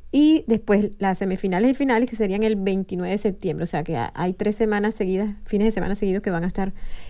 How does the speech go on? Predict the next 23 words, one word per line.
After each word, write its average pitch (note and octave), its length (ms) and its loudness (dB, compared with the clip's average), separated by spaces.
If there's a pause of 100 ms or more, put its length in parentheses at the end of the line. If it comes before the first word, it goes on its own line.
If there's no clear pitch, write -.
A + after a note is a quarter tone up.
(140)
eh, F3 560 4 (640)
disfrutando. G3+ 680 4 (600)
Si G#3+ 200 2
quieren A3+ 360 6
participar, A#3 760 4
ya A3+ 140 4
saben G#3 340 0
que G#3 140 -2
tienen G3+ 260 -2
como G3+ 240 -2
fecha G#3 320 0
límite A#3 380 2
para A3 180 0
la G#3 100 0
inscripción G#3+ 680 -2
el G#3 180 2
viernes A3+ 520 0
seis - 580 0 (140)
de G#3+ 100 -4
septiembre. F#3+ 760 -4 (680)
Eh, G3+ 320 4
los G#3+ 160 6
requisitos, B3 840 2